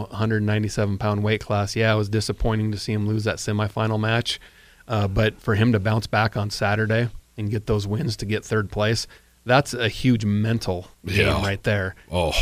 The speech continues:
Speaker 1: To be, have a heartbreaking loss on a Friday night in the semis, but then to come back on Saturday and do what he did.
Speaker 2: Says a lot.
Speaker 1: That does say a lot, and he's gonna be right there. And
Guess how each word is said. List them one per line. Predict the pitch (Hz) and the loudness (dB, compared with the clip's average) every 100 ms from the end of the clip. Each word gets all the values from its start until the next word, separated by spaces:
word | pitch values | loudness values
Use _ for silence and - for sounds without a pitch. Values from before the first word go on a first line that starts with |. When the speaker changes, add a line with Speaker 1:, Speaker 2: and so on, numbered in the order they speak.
| - - | 4 4
Speaker 1:
To | |
be, | 107 - | -2 -6
have | 113 98 107 101 | -4 2 2 2
a | |
heartbreaking | 92 - 127 107 117 110 113 | -2 2 2 2 0 0 -2
loss | 110 107 110 - | -2 -2 -4 -2
on | 107 104 | -4 -4
a | |
Friday | 113 117 107 104 101 | -6 -2 0 0 -2
night | 104 104 | -2 -4
in | 95 | -6
the | |
semis, | - 117 101 98 98 98 - _ _ _ _ - | -4 -2 -2 -2 -4 -8 -14 _ _ _ _ -8
but | 123 120 | -4 0
then | 104 | -2
to | 104 | -2
come | - 107 | -2 0
back | 104 107 | 0 0
on | 104 98 | -2 -4
Saturday | - 104 104 101 101 | -2 0 0 -2 -4
and | 98 | -4
do | 101 | -4
what | 101 90 | -4 -4
he | 98 | -6
did. | 90 98 104 107 - | -4 -4 -4 -6 -2
Speaker 2:
Says | - 80 | 0 0
a | 78 | 2
lot. | 82 73 - | 4 4 2
Speaker 1:
That | 107 110 107 | -2 -2 -2
does | 135 - | -2 0
say | 107 | 0
a | 98 | 0
lot, | 95 98 104 | 0 -2 -2
and | 107 101 | -2 0
he's | 113 110 104 | 2 2 0
gonna | 104 | -2
be | 104 107 | -2 -2
right | 135 110 - | -2 -4 -2
there. | 113 113 | -2 -2
And | 110 | -4